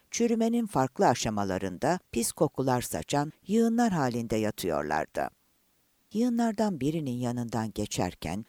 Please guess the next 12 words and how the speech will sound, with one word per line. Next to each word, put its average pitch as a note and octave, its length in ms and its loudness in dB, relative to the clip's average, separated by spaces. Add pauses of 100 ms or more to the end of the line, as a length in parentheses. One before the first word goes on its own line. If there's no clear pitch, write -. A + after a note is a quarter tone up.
(140)
"Seni A#3+ 360 -2
ben C#3+ 160 2
öldürdüm." F#2+ 540 -4
diye D#2+ 220 -4
düşündüm. D2+ 560 -6 (360)
"Ve B2+ 100 2
seni, D#2 420 -4 (540)
ve A#2 100 -4
seni." C#2+ 420 -6 (1700)
Çünkü B3 340 -2
ben D#3+ 140 4
öldürmüştüm. A2 720 0